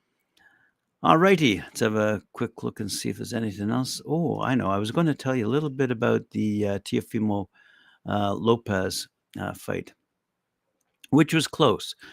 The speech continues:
and I didn't cover it as well as I should have, uh, yesterday. So I'm gonna give you a little bit of background or on the actual fight, um,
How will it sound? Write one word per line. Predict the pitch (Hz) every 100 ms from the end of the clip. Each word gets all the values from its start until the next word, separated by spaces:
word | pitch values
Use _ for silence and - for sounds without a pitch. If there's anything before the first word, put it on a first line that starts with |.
| - -
and |
I | 120
didn't | 139 147 -
cover | 123 117 127
it | 110
as | 98
well | 101 101 104 104
as | 98
I | 92
should | - 135 113
have, | 92 90 80 _ - - _ -
uh, | 95 98 90
yesterday. | 95 98 - 90 80 82 _ _ _ _ -
So | 101
I'm | 113
gonna | 123 107
give | 110
you | 101
a |
little | 139 131
bit | 104 107
of | 95 101
background | 98 95 104 98 98
or | 98
on | - 101
the | 101
actual | 98 - 90
fight, | - - 107 117 - _ _ _ _ _ -
um, | 95 95 95